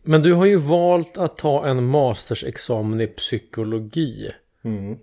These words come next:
Speaker 1: Mycket för att komplettera din egen vardag som P T. Varför?
Speaker 2: Jag skulle säga att det hade ett, ett helt eget syfte som var utanför träningsvärlden.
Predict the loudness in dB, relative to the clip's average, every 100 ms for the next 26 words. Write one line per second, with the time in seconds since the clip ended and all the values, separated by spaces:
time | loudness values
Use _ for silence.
0 | _ _ -2 -2 -2 -4 0 -2 -2 -2
1 | -2 -2 -2 -2 -2 -2 -2 0 0 -2
2 | -8 _ _ _ _ _ _ _ _ -4
3 | 0 0 0 0 0 0 -4 -6 -2 -4
4 | 0 -2 -2 -10 _ _ -20 -4 4 4
5 | 2 -2 -4 -6 _ _ _ _ _ _
6 | _ _ -20 _ -20 -10 -8 -8 -8 2
7 | 4 4 0 0 0 -2 -2 -2 -2 -2
8 | -4 -4 -10 -10 -8 -8 -6 -6 -4 -6
9 | -6 -10 -10 -12 -8 -10 -8 -12 -16 -20
10 | -20 -18 -14 -8 -6 -6 -6 -8 -6 -4
11 | -4 -6 -16 -6 -6 -6 -10 -16 -10 -6
12 | -6 -8